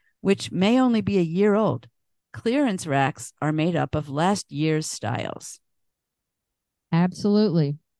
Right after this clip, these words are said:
Speaker 2: And people who know how to make other people want unnecessary stuff and even create the need for it, those people are paid well for their skills and their creativity. There's a whole branch of psychology around persuasion and symbolism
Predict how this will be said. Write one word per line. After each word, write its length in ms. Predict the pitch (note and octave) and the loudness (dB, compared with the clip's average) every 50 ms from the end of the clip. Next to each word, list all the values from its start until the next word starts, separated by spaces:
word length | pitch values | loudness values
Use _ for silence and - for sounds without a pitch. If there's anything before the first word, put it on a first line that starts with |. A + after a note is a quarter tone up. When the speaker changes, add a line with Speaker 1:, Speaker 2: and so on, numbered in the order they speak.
| _ - | _ -2
Speaker 2:
And 160 | E3 D#3 D3 | -2 -2 -2
people 320 | - - A3 A3 - C#4+ C4+ | -2 -4 -4 -2 0 0 0
who 180 | B3+ C#4+ C#4 | 0 0 0
know 400 | B3 A3+ A3 G#3 G3 F#3+ F#3+ F#3+ | 0 0 0 2 2 2 2 2
how 160 | F#3+ F3+ F#3 F3+ | 2 0 0 0
to 60 | E3+ | 0
make 180 | E3+ E3 D#3+ - - | 0 0 -2 -2 -4
other 240 | F3 G#3+ B3+ C4+ | -4 -4 -4 -6
people 480 | - - C#4 B3 A#3 - G3+ F#3 F3+ E3+ | -10 -8 -8 -8 -8 -4 -2 -2 0 0
want 300 | F3 F3+ F3+ F3 - - - | 0 0 0 0 -2 -2 -2
unnecessary 920 | F3 G#3+ A#3+ A3+ G3+ G3+ G#3+ G#3 - - - B3 A#3 - B3 A#3+ A#3+ A#3+ A#3+ | 0 0 0 0 -2 -2 -4 -6 -10 -12 -10 -10 -8 -8 -8 -8 -6 -8 -8
stuff 400 | - - - G3+ G#3+ C#4 D4 - | -10 -8 -6 -6 -6 -6 -6 -6
and 140 | - E3+ E3+ | -4 -4 -2
even 300 | - F#3+ F#3+ F#3 F3+ F3+ | 0 2 2 2 0 0
create 340 | - - G3 F#3+ G3 G#3 - | -2 -4 -4 -2 -2 -4 -4
the 80 | - F#3+ | -4 -2
need 260 | F#3+ F#3+ G#3+ G#3+ - | -2 -2 -2 -4 -6
for 220 | - C4+ C#4 C#4+ | -6 -4 -4 -4
it, 100 | C#4 - _ _ _ _ _ _ _ _ _ _ _ _ _ | -4 -6 _ _ _ _ _ _ _ _ _ _ _ _ _
those 200 | - E3 B3+ C4 | 0 0 0 0
people 300 | - C#4 C4+ B3+ - G3 | -2 -4 -6 -6 -6 -6
are 240 | - F3+ D3 C3 - _ _ | -6 -6 -8 -10 -10 _ _
paid 600 | - E3 A3+ C4 C#4+ D4+ D#4 D#4 D#4 D#4+ D#4 C#4+ A3+ | -10 -8 -6 -6 -6 -6 -6 -8 -8 -8 -8 -10 -10
well 400 | F3 D#3+ F#3+ G#3+ C4+ E4 F4+ - | -8 -4 -4 -2 0 0 -2 -2
for 140 | - D4+ | -4 -4
their 160 | C4 C#4 C4 - | -4 -4 -4 -6
skills 480 | - - - A#3 A3+ G#3 F#3+ F3 E3 | -6 -4 -2 0 2 4 4 4 2
and 120 | F#3+ F3+ F3 | 2 2 2
their 120 | E3+ D#3+ | 2 0
creativity. 800 | - - F#3 F3+ F3 D#3+ - - F3+ D#3+ D#3+ D#3 D3 C3+ C3 - _ _ _ _ _ _ _ | 2 2 2 4 4 4 4 2 2 2 2 0 0 -2 -6 -10 _ _ _ _ _ _ _
There's 200 | - E4+ F4 D4+ | -8 -6 -4 -2
a 80 | C4 A3+ | 0 0
whole 240 | G#3 C4+ C#4+ D4+ B3+ | 2 4 4 4 2
branch 380 | A#3+ B3+ C4 C4 C4+ C4 - | 0 -2 -2 -2 -2 -4 -6
of 80 | A#3 - | -8 -8
psychology 720 | - A3+ F#3+ F3+ - - A3+ A3+ A#3 A#3 A#3 F#3+ G3 E3+ D#3+ | -6 -4 -4 -4 -4 -4 -2 2 2 4 4 4 4 4 2
around 340 | D3+ D#3+ D#3 D#3+ D#3+ - | 2 0 0 -2 -4 -4
persuasion 840 | - - F3+ D#3+ - - G#3+ A3 A3+ A#3 A3+ F#3+ A3 A3 A3 A3 G#3+ - | -2 0 0 -2 -2 -2 -2 0 2 2 2 4 2 2 2 0 -2 -2
and 180 | - C3+ C#3+ | -6 -8 -8
symbolism 760 | - - - A3 G#3+ A3 G#3+ G#3 G3+ F3 G3+ G3 F#3 F#3+ | -8 -6 -4 -2 0 2 2 2 2 4 2 2 2 0